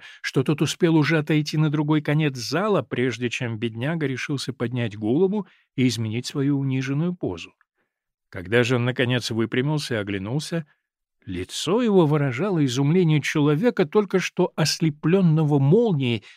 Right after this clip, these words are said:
и оглушенного громом. Вскоре храмовник и аббат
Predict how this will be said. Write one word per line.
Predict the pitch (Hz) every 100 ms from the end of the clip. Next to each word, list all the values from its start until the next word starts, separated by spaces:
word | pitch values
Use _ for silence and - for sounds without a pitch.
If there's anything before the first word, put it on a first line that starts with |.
| -
и |
оглушенного | 143 127 143 139 - 180 185 196
громом. | 185 226 139 95 _ _ _ _ _ _ _ _ _ _ _
Вскоре | - - 285 294 240
храмовник | - 196 196 233 208 180 180
и |
аббат | 170 160 208 202 -